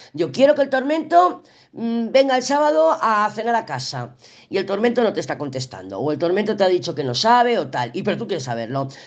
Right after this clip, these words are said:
tú quieres saberlo porque tienes que ir a comprar, porque claro, si tengo que preparar la cena, porque tal, me agobio, la templanza, la templanza, calma, chiquilla, calma, calma.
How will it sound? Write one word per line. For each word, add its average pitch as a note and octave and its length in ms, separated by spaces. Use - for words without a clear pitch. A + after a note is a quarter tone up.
tú F3+ 100
quieres E3 160
saberlo C4+ 340
porque B3+ 200
tienes E3 180
que F3+ 120
ir D#3+ 40
a - 60
comprar, C#4+ 460
porque D#3 220
claro, E3+ 200
si C3+ 140
tengo E3 200
que D#3+ 60
preparar E3 320
la F#3 80
cena, C#4+ 280
porque F3+ 220
tal, C4 300
me D4+ 920
agobio, F#3+ 360
la C3 140
templanza, C3+ 380
la D3 100
templanza, C3 460
calma, D#3+ 240
chiquilla, E3 440
calma, D#3 360
calma. D3+ 380